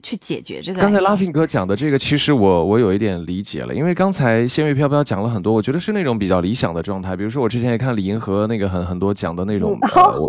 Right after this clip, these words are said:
Speaker 2: 我觉得，我觉得有点类似于鸡汤。他说，
Speaker 3: 嗯。
Speaker 2: 哎呀，如果你一辈子你的，你的这个快乐都是寄托在别人身上，你自己没有这种独立的，
Speaker 3: 对啊。
Speaker 2: 呃，人格等等，你可能永远都获得不了快乐。但这恰，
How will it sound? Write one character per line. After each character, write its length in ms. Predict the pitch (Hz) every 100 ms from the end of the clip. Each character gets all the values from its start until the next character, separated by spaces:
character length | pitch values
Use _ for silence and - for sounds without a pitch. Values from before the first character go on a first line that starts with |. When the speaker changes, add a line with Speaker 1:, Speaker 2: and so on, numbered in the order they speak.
| 113
Speaker 2:
我 80 | 104
觉 160 | 113 117
得， 80 | 117
我 80 |
觉 100 | 113 160
得 40 |
有 120 | 131
点 120 | 127
类 100 | 110
似 140 | 110 120
于 40 |
鸡 160 | 104 117
汤。 220 | 113 113
他 60 | 127
说， 340 | 135 139 143 - -
Speaker 3:
嗯。 100 | -
Speaker 2:
哎 80 | -
呀， 140 | 113 110
如 100 | 123
果 120 | 139
你 140 | 117
一 60 | 107
辈 180 | 117 123
子 140 | -
你 160 | 107 95
的， 140 | 98
你 120 | 98
的 100 | 95
这 100 | 98
个 80 | 123
快 260 | 113 139 120
乐 160 | 113
都 120 | 110 127
是 220 | 120 110 - - -
寄 120 | - 139
托 140 | 139
在 140 | 135
别 140 | 110 107
人 100 | 127
身 200 | 120 113
上， 220 | 110 101
你 100 | 95
自 120 | -
己 100 | 117
没 120 | 98 107
有 100 | 101
这 100 | 110
种 160 | 95
独 180 | 90 95
立 160 | 120 120
的， 260 | 98 82
Speaker 3:
对 140 | 78 214
啊。 240 | 101 98 -
Speaker 2:
呃， 140 | 95 90
人 180 | 92 190
格 140 | 101
等 120 | 92 92
等， 140 | 90
你 60 | 101
可 120 | 107
能 100 | 92
永 160 | 95
远 100 | 117 104
都 80 |
获 180 | 107 123
得 100 | 110
不 120 | 98
了 140 | 120 82
快 260 | - 131 98
乐。 160 | 92
但 180 | 170 196
这 160 | - 165
恰， 320 | - 196 160